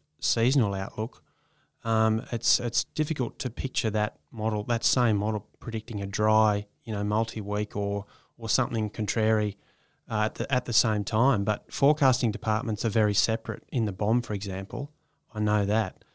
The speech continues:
That's why we think it's worth considering what phases the main drivers are in at that time for those, for certain geographies, either wet or dry, uh, such as the M J O and the sam,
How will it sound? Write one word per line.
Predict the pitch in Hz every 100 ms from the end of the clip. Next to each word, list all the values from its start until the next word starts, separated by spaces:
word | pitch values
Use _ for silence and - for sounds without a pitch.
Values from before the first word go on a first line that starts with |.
| _ _ _ _
That's | 143 151
why | 185
we | 180
think | 139 127
it's | 120 -
worth | 120 117
considering | - 110 - 117 113 107
what | 104 123 -
phases | - 113 120 123 110 95 -
the | 120
main | 113 110 113 113
drivers | 110 107 107 107
are | 104
in | 107 104
at | 110 113 -
that | 107 -
time | - 107 104 101
for | -
those, | 107 104 104 - -
for | 120
certain | - 113 113
geographies, | 104 101 110 113 - - - -
either | 120 107
wet | 98 110 110 -
or | 101
dry, | 101 101 95 110 - _ _ _ _ _
uh, | - 107
such | - 135 -
as | 117
the | 107
M | 107 107
J | 107 104
O | 101 101 104
and | 104
the |
sam, | 101 - 110 101 98 143